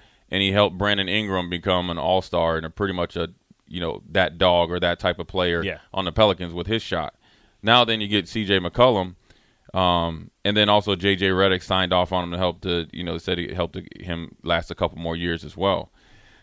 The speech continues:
Speaker 1: Um, so quiet, quiet as kept, they have a pretty good coaching staff. You know, uh, th-, with, with Willie Green, you got, um, Jared Collins that come from Golden State.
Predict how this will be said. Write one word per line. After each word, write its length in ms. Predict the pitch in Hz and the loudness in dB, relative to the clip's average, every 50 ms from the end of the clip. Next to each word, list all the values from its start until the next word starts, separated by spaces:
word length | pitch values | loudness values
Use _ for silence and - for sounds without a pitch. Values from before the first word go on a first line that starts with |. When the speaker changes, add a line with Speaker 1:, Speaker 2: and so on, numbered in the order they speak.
| _ _ _ _ - - | _ _ _ _ -2 0
Speaker 1:
Um, 380 | 95 92 92 90 92 92 82 | 2 4 4 2 2 -2 -2
so 200 | - 120 113 107 | 2 4 4 4
quiet, 480 | 90 - 117 120 143 160 143 127 107 - | 4 6 8 8 8 8 6 2 0 0
quiet 260 | - 127 131 143 131 | 4 6 6 6 6
as 80 | 117 - | 4 0
kept, 360 | - 135 135 147 131 - - | 2 6 6 6 6 4 4
they 160 | 113 123 139 104 | 4 4 6 6
have 280 | 107 117 131 135 123 104 | 6 6 6 6 4 2
a 60 | 92 | 0
pretty 260 | - - 117 110 107 | -2 0 0 0 0
good 200 | 98 107 104 95 | 2 0 0 2
coaching 300 | - 107 113 - - 87 - | 2 0 0 0 -2 -8 -8
staff. 360 | - 80 69 - - - - - - - _ _ _ _ _ _ _ - | -6 -6 -6 -6 -8 -16 -20 -20 -20 -20 _ _ _ _ _ _ _ -10
You 160 | - 98 104 | -6 -2 0
know, 260 | 104 101 98 95 90 76 | 2 2 2 2 2 4
uh, 240 | 98 98 95 92 - | 4 4 4 2 0
th-, 200 | - 82 87 85 | -2 -4 -4 -2
with, 180 | 98 104 98 | 0 0 0
with 120 | 95 92 87 | 0 0 2
Willie 240 | 92 107 110 113 104 | 2 2 4 2 2
Green, 400 | 95 104 104 98 101 98 98 98 | 0 0 0 0 0 0 -2 -2
you 80 | 98 | 0
got, 280 | 95 92 90 87 - - | 2 2 2 2 0 -2
um, 460 | - 92 90 85 82 78 71 - - - _ _ _ _ _ _ _ - - | -2 0 0 0 -2 -2 -6 -10 -16 -20 _ _ _ _ _ _ _ -12 -2
Jared 300 | 90 104 107 104 104 - | 2 4 4 4 4 2
Collins 540 | - 104 101 98 98 98 95 98 95 - _ _ - | 2 2 4 4 2 0 -2 -4 -6 -10 _ _ -6
that 140 | - 90 - | -6 -6 -4
come 180 | - 101 101 92 | -4 -4 -4 -4
from 140 | 104 101 92 | -6 -2 2
Golden 280 | 98 98 98 98 98 90 | 4 4 4 4 0 -4
State. 380 | - - 92 90 90 92 87 | -2 0 2 2 2 0 -4